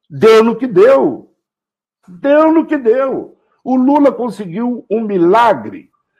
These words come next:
de tirar quarenta milhões de miseráveis da fome sem dar um tapa na orelha de um desinfeliz, sem botar um, um único adversário na cadeia,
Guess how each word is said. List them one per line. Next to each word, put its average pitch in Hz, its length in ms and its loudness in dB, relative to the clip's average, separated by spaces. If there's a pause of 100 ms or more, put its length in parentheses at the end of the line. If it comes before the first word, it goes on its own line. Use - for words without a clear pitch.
(220)
de 180 180 -6
tirar 214 400 -2
quarenta 220 420 -2
milhões 214 380 -2
de 190 100 -6
miseráveis 175 1040 0
da 143 140 -2
fome 208 560 -4 (420)
sem 220 320 -4
dar 254 160 0
um 240 180 -4
tapa 262 540 0
na 220 120 -2
orelha 214 540 2
de 170 140 -6
um 190 120 -2
desinfeliz, 170 960 -8 (640)
sem 240 220 -6
botar 226 680 -2
um, 277 560 2 (140)
um 285 680 2
único 180 640 -4
adversário 160 680 -2
na 170 120 -4
cadeia, 143 680 -4